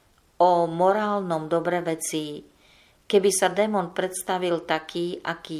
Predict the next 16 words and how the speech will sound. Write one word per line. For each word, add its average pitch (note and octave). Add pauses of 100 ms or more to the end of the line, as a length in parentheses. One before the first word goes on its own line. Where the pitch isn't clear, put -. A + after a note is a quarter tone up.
je, D#3 (680)
čo G3
by F#3
znamenalo F3+
ukázať E3
zlo D#3+ (480)
v F3+
jeho A3+
strašnej F3+ (360)
a E3+
devastujúcej E3 (320)
negativite, E3 (560)
bol F#3+
by E3+
úplne G3
bezmocný E3+